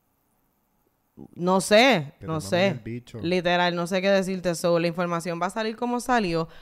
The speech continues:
Speaker 1: va a tratar de ser lo más correcta posible y para eso necesito que me des break de hablarlo en los idiomas que sé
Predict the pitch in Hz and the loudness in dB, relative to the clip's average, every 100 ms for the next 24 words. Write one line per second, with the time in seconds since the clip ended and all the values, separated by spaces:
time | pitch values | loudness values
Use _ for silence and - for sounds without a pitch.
0 | - 185 180 180 202 196 190 175 190 190 | -6 -2 0 -2 -2 -2 -4 -2 0 0
1 | 175 165 185 233 240 233 - 233 233 - | 0 0 0 0 0 0 0 0 -2 -2
2 | 262 247 196 165 156 160 202 208 208 202 | 0 0 2 2 0 -2 -4 -4 -6 -8
3 | 233 226 220 165 160 151 151 190 - 196 | -4 -4 -2 -4 -2 -2 -2 -2 -6 -6
4 | 160 214 240 254 - 180 165 160 165 208 | 0 2 2 2 -2 0 2 2 4 4
5 | 247 254 240 190 160 151 156 160 175 - | 4 4 4 4 2 -2 -2 -2 -4 -4
6 | 180 156 - 143 139 | -6 -6 -10 -10 -14